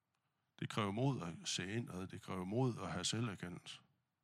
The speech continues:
Man er overbevist om, at meget kan blive anderledes,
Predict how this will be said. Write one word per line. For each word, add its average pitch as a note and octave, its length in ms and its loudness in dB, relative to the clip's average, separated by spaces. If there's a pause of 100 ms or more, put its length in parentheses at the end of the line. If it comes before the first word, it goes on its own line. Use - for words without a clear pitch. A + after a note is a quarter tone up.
(2250)
Man F2 160 4
er E2+ 80 6
overbevist G2+ 480 6
om, F#2+ 180 2
at E2+ 140 -4
meget G#2 400 4
kan D#2 140 0
blive D#2+ 160 2
anderledes, E2+ 580 0